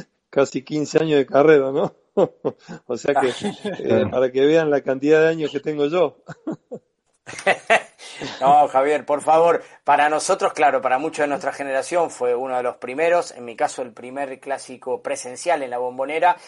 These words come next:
Speaker 2: pero, eh, eh, para todos los hinchas de River, a-, haber ganado después de mucho tiempo, ¿no? Después de la pelota naranja, aquel partido recordado con los goles del Beto Alonso,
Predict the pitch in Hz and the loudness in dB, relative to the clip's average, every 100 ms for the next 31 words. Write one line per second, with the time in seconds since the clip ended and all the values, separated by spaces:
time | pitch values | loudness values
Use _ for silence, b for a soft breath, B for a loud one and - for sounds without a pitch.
0 | B _ 170 220 220 B B B - 127 | B _ 2 4 2 B B B -8 -4
1 | 127 98 120 127 120 - 120 113 170 165 | -4 -4 -8 -6 -6 -4 -4 -2 2 4
2 | 147 147 160 156 135 127 160 180 147 - | 2 -4 -10 -4 -2 0 0 0 0 -6
3 | 113 101 - 117 151 156 151 160 139 135 | -12 -12 -14 -4 -2 0 2 2 0 -2
4 | 165 147 135 127 170 156 - 220 180 131 | -4 -4 -8 -8 -8 -8 -2 0 0 -2
5 | 131 180 254 226 - 123 - 156 151 131 | -4 0 2 0 -4 -16 -6 -4 -2 -4
6 | - 135 175 160 143 190 220 143 135 160 | -4 -2 0 0 2 2 0 -4 -6 -6
7 | 156 131 165 156 139 131 143 175 180 139 | -6 -8 -4 -4 -4 -6 2 4 4 0
8 | 123 139 151 135 143 143 139 180 - 165 | -4 -6 -6 -6 -8 -6 -4 -6 -2 -4